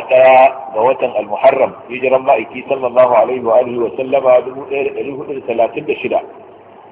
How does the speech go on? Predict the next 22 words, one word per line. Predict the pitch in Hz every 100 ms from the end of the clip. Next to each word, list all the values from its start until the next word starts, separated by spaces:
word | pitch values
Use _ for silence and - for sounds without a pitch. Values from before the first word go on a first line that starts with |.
| - - - _ - -
wanda | 104 123 131
kuma | 131 127
ya | 135
zo | 135 135
daidai | 139 139 143
da | 135 123 101 92
hudu | - - 160 156 160 - - - -
ga | 110
watan | 135 - 131 110
sha | 147 131
ɗaya, | 120 135 135 135 131 - - - - - - - -
miladiya | 104 117 113 139 131 131
ta | 135
dubu | 127 131
biyu | 135 123
da |
sha | - 135
hudu. | 113 - 190 - - - - - - - - - - - - - - - - - _ _ - - -
A | 107
wannan | 131 135
majalisi | 127 131 135 127 - 135 135 131 127
mai | 110